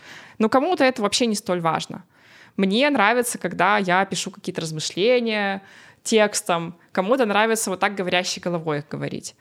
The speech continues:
Ваша задача — это найти ваш формат и не смотреть ни на кого.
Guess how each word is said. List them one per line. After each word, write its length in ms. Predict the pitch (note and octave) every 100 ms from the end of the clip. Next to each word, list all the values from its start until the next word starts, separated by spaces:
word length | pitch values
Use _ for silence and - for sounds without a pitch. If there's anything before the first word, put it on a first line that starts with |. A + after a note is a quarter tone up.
| - - -
Ваша 280 | A3+ B3+
задача — 460 | G3+ G3 C4+ D#4+ A#3
это 140 | G3 F#3+
найти 320 | F#3 F#3+ B3
ваш 240 | G3 A3
формат 460 | - F#3+ E3+ D#3 - _
и 60 | F#3+
не 80 | G#3+
смотреть 420 | G3 F3 G#3+ A3+
ни 60 |
на 100 | F#3+
кого. 420 | F3 E3+ D#3 C#3+